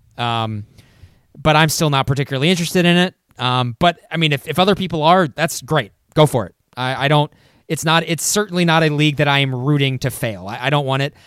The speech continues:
I, I think, I, th-, I think going forward, the X F L, the way that it actually is going to get eyes is they need to start prying college players who aren't eligible for the N F L yet.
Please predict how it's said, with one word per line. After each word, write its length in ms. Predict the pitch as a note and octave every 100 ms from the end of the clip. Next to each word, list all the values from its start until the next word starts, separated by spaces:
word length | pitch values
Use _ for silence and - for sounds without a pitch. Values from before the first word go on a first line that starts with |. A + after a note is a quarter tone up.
| _
I, 200 | E3 D#3
I 20 |
think, 340 | E3 F#3+ F#3 - _ _ _ -
I, 80 | D#3
th-, 160 | -
I 60 | F3
think 160 | G#3+
going 260 | D#3+ F3+ E3+
forward, 380 | - D3+ F3 F3
the 140 | D3+
X 200 | C#3+ D#3+
F 200 | E3+ C#3+
L, 260 | D3 D3 C#3+
the 160 | C3+
way 240 | C#3+ D3+ F3
that 100 | D#3+
it 140 | C#3+
actually 500 | C#3+ D3+ - D#3 C3+
is 200 | C3 D3+
going 280 | C#3 D3 D#3
to 100 | D3
get 160 | C#3+ D3
eyes 500 | A2 A#2 C#3 D#3+ - - _ _ -
is 120 | D3+
they 140 | D#3+
need 160 | E3 D#3+
to 60 |
start 280 | D#3 D#3+ D3+
prying 400 | - C#3+ C3+ C3
college 480 | - - C3+ C3 A2+
players 400 | - B2 B2 A#2+
who 80 | C3
aren't 160 | B2
eligible 460 | A#2+ A#2 G#2 G#2+ A2
for 120 | G#2+
the 120 | G#2+
N 80 | A2
F 180 | G2+ -
L 140 | F#2
yet. 200 | E2+ D2+